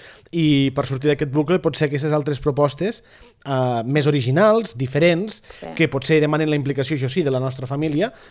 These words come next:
Speaker 1: eh,
Speaker 2: Mm.
Speaker 1: ho fan una mica diferent.
Speaker 2: Sí, és diferent, però ho, ho fem pel que, perquè sigui motivador, perquè els temes que s'estan tractant, doncs, són motivadors. Pels més grans estan tractant, doncs, le-, la,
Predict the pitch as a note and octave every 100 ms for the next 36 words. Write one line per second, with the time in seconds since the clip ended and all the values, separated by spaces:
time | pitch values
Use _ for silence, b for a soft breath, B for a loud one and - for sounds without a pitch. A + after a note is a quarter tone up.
0 | - C3+ B2+ A#2+ A2 F#2+ G2 F2+ E2 -
1 | B2 E3+ F3 F3 C#3+ C3 E3 E3 G#2 F2
2 | _ _ _ _ _ _ _ _ b b
3 | b _ - A#3 F3 E3 F#3 - F#3 G#3+
4 | C#4 C4+ A#3 F#3+ F3+ F3 F3+ A#3 G3+ -
5 | G3 - G3 F#3+ G#3+ - - B3 B3 A#3+
6 | G3 G3 A3 A3+ B3 F#3+ D#3+ F3+ A#3 A3
7 | - E3+ - - E3 E3+ - F#3+ F3+ F3
8 | E3+ D#3+ - E3 D#3 F3 - F#3+ - G#3+
9 | G#3 G#3+ G#3 G#3 F3+ D3+ E3+ A3 A#3 -
10 | F3+ F3 E3+ F3 E3 E3 F3+ - G#3+ G#3
11 | G#3 - E3 F3 F3+ G3 G3+ G3 F#3+ F#3